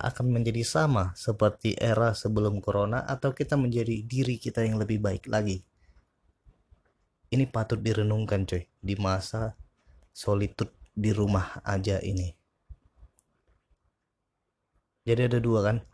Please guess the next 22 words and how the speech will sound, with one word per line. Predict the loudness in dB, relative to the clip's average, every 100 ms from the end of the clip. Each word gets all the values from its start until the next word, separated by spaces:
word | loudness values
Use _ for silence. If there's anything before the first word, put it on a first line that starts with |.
| -20 -20 -20
sejauh | -12 0 4 4
ini | 4 0
so | 0 -2
far. | 0 0 -2 -20 _ -20 -20 -20 _ -2
Pertama | 2 4 4 4
itu | 4 2 0 _ _ _
kita | -10 -2 2 2 0 _ _ -20 -20 -20 -14
belajar | -2 0 2 2 0 0
untuk | -2 -4 -8 _ _ -2
kreatif, | 2 2 2 0 -2 -2 -8 -20 -12 -4
yang | -2 -2 -4
kedua, | -4 -2 0 0 0 -2 -6 -16 _ -14
eh, | -14
kita | -6 -6 -2 -2
merenungkan | 0 0 -2 -2 -2 -2 -4 -4
kembali | -2 0 2 0 -2
makna | -2 -4 -2 -2 -2
hidup | -2 -4 -6 -6
kita, | -8 -6 0 0 -2 -6
kira-kira | -4 -4 -2 -2
apa | -2 -4 -2 -2
yang, | 0